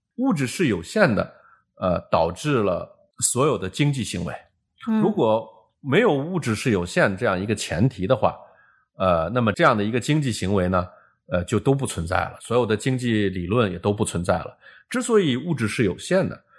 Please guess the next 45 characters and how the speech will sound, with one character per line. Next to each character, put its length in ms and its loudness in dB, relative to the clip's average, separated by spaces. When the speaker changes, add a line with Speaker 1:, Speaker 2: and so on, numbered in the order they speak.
Speaker 1:
那 160 0
么 320 0
才 180 2
有 120 8
了 100 -4
经 200 0
济 80 0
行 180 -2
为。 140 -8
有 140 0
了 80 4
经 200 -2
济 100 0
行 200 0
为 140 2
以 40 0
后 240 -2
呢， 180 0
因 140 0
为 80 6
物 160 2
质 140 -4
是 160 -2
有 120 0
限 260 0
的， 160 -8
人 200 -2
要 160 4
想 240 -4
获 220 2
得 160 0
更 180 -4
多 120 0
的 80 4
物 180 2
质， 260 -2
那 100 2
么 120 2
就 140 0
需 160 -4
要 140 2
通 220 -4
过 120 4
努 200 -2
力， 260 4